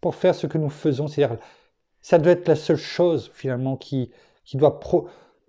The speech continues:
qui, qui doit être le premier dans notre vie. Comme il est dit dans, dans Matthieu six, trente-trois, « Cherchez premièrement le royaume et la justice de Dieu et tout le reste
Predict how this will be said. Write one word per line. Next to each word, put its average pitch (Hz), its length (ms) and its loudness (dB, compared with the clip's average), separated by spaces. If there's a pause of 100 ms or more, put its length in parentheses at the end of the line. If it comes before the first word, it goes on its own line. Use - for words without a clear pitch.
(1400)
qui, - 220 -8
qui - 140 -6
doit 190 120 6
être 185 160 0
le 156 120 4
premier 185 300 0
dans 202 120 2
notre 127 240 -2
vie. 113 100 -4
Comme 226 180 2
il 226 60 2
est 240 60 2
dit 262 180 6
dans, 185 280 2 (460)
dans 165 560 0 (240)
Matthieu 180 340 2
six, - 520 -4 (160)
trente-trois, « 196 720 0 (680)
Cherchez - 540 2
premièrement 269 540 2
le 240 100 6
royaume 226 460 4
et - 20 0
la 190 140 6
justice 165 400 -4
de 165 80 4
Dieu 165 160 2
et 160 100 0
tout 180 220 -4
le 156 100 4
reste 131 440 0